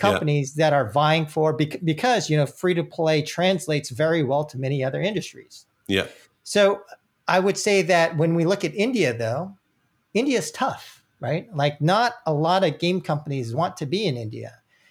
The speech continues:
Speaker 2: And, um, and a lot of the companies that are there, whether, whether it's Zynga or,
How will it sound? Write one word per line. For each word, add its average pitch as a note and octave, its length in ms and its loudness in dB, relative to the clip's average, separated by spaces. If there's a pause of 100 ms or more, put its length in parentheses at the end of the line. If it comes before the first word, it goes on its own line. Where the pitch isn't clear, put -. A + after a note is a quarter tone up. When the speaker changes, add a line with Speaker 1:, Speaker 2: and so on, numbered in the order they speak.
(300)
Speaker 2:
And, D#3 600 4 (100)
um, C#3+ 400 -2 (120)
and D#3+ 380 0
a F3 80 0
lot G3 400 2
of F3 160 2
the E3 80 0
companies D3+ 380 -2
that D3 100 0
are B2+ 80 -2
there, D3 240 0
whether, C3 340 -4
whether C3+ 300 -2
it's A#2 160 -12
Zynga C#3+ 760 2
or, B2 560 -2